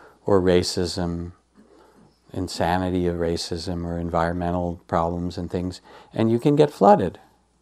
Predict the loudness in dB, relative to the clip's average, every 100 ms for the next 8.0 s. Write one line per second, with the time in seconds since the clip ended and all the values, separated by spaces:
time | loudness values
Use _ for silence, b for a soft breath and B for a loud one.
0 | _ _ _ _ _ b b b b -8
1 | 2 4 6 4 4 4 4 4 6 6
2 | 2 0 0 0 -2 -8 b b b 4
3 | 6 6 0 -2 -2 0 2 2 0 -2
4 | -2 0 -2 -4 -2 -2 -4 -8 -14 -18
5 | -18 B B B -6 6 6 6 2 6
6 | 8 10 8 4 2 0 -2 -4 -2 -4
7 | -2 -2 -2 -2 -6 -4 -4 -4 -6